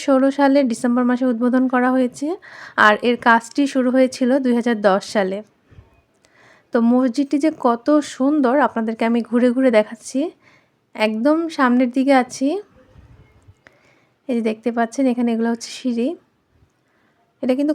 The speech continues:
খুবই চমৎকার একটি জায়গা। আপনারা চাইলে কিন্তু ভোলা জেলাতে আসলে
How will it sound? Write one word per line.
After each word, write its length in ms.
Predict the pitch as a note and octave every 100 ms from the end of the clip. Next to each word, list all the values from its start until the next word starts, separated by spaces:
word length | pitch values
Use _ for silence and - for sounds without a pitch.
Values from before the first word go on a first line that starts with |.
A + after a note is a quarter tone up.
| D4+
খুবই 360 | - D#4+ D#4+ F4+ F4+
চমৎকার 460 | D4 A#3+ A#3 - B3 A#3+
একটি 140 | A#3+
জায়গা। 360 | A3+ G#3+ G#3+ A#3 F4+ _ _ - - - A#3
আপনারা 260 | A#3 A#3+
চাইলে 220 | A#3+ A3+ A3+
কিন্তু 200 | B3 C4 A3+
ভোলা 260 | A#3 A#3 A#3
জেলাতে 320 | A#3+ A#3 B3 A#3
আসলে 260 | - B3+